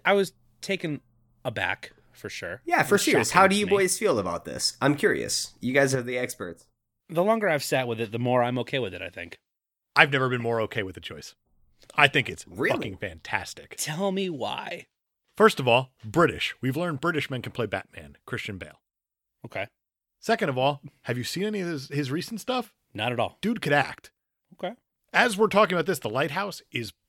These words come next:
Speaker 3: fucking crushing it. Everyone's
Speaker 1: Hmm.
Speaker 3: talking about Robert Pattinson just acting out of his shoes. He's doing an amazing job. Not chewing any of that scenery either.
Speaker 1: He's not Colin Farrelling it?
Speaker 3: Not even a little bit. No one is.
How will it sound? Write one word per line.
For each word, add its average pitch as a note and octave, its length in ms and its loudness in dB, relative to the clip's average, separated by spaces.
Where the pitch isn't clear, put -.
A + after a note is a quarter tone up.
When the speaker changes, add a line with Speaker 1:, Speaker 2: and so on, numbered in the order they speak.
Speaker 3:
fucking C3+ 280 -8
crushing - 420 -6
it. D#2 120 -20
Everyone's D#3 280 0
Speaker 1:
Hmm. - 40 -6
Speaker 3:
talking C#3+ 200 0
about A#2+ 200 0
Robert A#2+ 260 -2
Pattinson G2 500 -4
just A#2+ 200 -2
acting A2 500 0
out C#3+ 160 6
of A2 60 0
his - 80 -4
shoes. G2 560 -4
He's E3+ 280 -4
doing C#3+ 240 0
an - 60 -4
amazing B2 460 -2
job. F2 240 -12
Not A#3 220 0
chewing C4+ 240 -2
any A3+ 140 2
of G#3 40 4
that E3 140 2
scenery G#3+ 420 -2
either. D#3 200 -6
Speaker 1:
He's C3+ 120 -6
not D3 160 -2
Colin C3+ 280 0
Farrelling D3+ 480 0
it? E3+ 140 -6
Speaker 3:
Not D3 120 0
even C3 140 -2
a A2+ 40 -2
little F2+ 140 -6
bit. F2 180 -14
No C#3 120 4
one F#2+ 120 -4
is. D#2 180 -16